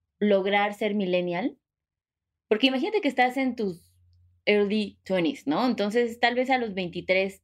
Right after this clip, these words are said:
me parece que salirte con roomies es un buen nivel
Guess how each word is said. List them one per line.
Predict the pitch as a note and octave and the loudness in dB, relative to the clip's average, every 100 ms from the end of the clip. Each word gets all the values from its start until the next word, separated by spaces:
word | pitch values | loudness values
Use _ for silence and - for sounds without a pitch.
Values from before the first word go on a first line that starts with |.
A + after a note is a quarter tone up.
| - | -4
me | G3+ | -2
parece | G3+ E3+ F3+ G3+ | 0 0 0 -2
que | G3 F3+ | -4 -2
salirte | F3 E3 F3+ G3+ F#3+ G3 F#3+ - | 0 0 0 -2 -2 -2 -2 -2
con | F3+ E3 | -4 -2
roomies | F#3 G3 B3 - _ _ _ _ _ | -2 0 -2 -4 _ _ _ _ _
es | G#3+ A#3+ | 0 2
un | C#4 C4+ - _ _ - | 2 0 -2 _ _ -6
buen | F#3 A#3+ A#3+ B3 B3 B3 | 0 2 2 2 0 0
nivel | A3+ A#3 G3+ G#3 G#3 A3 | -2 0 2 2 0 -4